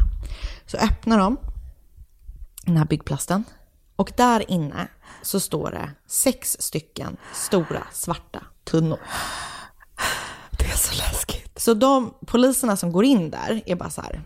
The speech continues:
Speaker 1: "Okej, vi borde ringa någon, typ, <laughs> och fråga vad vi ska göra." Alltså, typ,
Speaker 2: Man bara,
Speaker 1: eh,
Speaker 2: "But you're the police."
Speaker 1: <laughs> Exakt, vem ska du ringa? Nej, men de ringer typ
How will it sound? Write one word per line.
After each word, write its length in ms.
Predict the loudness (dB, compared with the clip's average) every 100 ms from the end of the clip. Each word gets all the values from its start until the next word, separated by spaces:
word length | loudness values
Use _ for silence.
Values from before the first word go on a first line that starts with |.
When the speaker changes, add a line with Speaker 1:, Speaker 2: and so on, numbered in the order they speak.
| -8
Speaker 1:
"Okej, 380 | -2 -2 -2 -8 -4
vi 200 | -2 0
borde 240 | 0 -2
ringa 420 | 0 0 2 2
någon, 280 | 0 -2 -14 0
typ, 440 | 2 2 -2 0
<laughs> 0 |
och 100 | 4
fråga 280 | 6 6 6
vad 100 | 4
vi 60 |
ska 140 | 4 2
göra." 480 | 4 6 6 6 4
Alltså, 200 | 0 -4
typ, 460 | 2 2 2 2
Speaker 2:
Man 120 | 4 4
bara, 80 |
Speaker 1:
eh, 40 | 4
Speaker 2:
"But 100 | 4
you're 220 | 6 4
the 100 | 4
police." 560 | 4 4 4 6 6 6 6
Speaker 1:
<laughs> 180 | 6 4
Exakt, 340 | 6 2 4
vem 200 | 4 4
ska 180 | 2 4
du 80 | 4
ringa? 520 | 4 4 4 4 4 0 -8 0 0 4
Nej, 160 | 4
men 180 | 4 4
de 300 | 6 6 6
ringer 260 | 4 2 2
typ 180 | 0